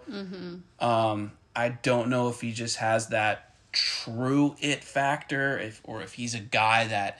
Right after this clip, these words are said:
Speaker 2: is beneficial and can shine by a great supporting cast, i e what we had last year. Um, so
Speaker 1: I don't think you guys understand how big of a deal this is that Nick is saying this. This has been Nick's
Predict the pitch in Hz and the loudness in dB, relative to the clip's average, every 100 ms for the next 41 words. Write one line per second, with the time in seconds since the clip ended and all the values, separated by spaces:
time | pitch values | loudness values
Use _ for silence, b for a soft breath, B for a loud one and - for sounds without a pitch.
0 | B B B - 113 110 107 - - _ | B B B -4 -2 0 -2 -6 -10 _
1 | _ _ - 135 131 - 127 - 127 120 | _ _ 2 4 4 2 0 0 -2 -2
2 | 120 113 117 107 101 - 131 120 120 120 | -2 -4 -6 -4 0 2 4 4 4 2
3 | 117 113 110 104 113 110 - 117 123 123 | 4 4 4 2 -4 -4 -4 -6 -2 0
4 | 120 120 123 117 117 - - 120 117 120 | 0 2 4 4 4 0 -2 0 0 -2
5 | 113 113 - 117 113 92 - 123 143 - | -2 -4 -6 -4 -2 -2 2 4 4 0
6 | 143 143 139 B B B B _ - 123 | -2 -2 -2 B B B B _ 2 4
7 | 113 107 104 107 233 254 311 311 320 294 | 6 4 2 4 6 8 6 2 2 2
8 | 269 247 214 208 202 190 180 196 185 190 | 6 6 6 4 2 0 2 2 2 0
9 | 180 180 170 170 180 175 165 156 - _ | 2 2 2 -2 0 2 2 0 -6 _
10 | - 175 175 175 - 180 - 160 160 170 | -12 -6 0 0 2 -2 0 -2 -2 0
11 | 165 156 165 151 - 156 147 143 - 165 | -2 -2 -6 -6 -2 -2 -2 -6 -12 -14
12 | - 185 208 254 262 - - - 226 202 | -14 0 4 4 2 -12 -16 -6 2 2
13 | 185 180 196 185 175 170 175 - b b | 2 -2 0 0 0 -2 -4 -8 b b
14 | b b - 190 190 180 - - - | b b -10 -2 0 0 -4 -10 -10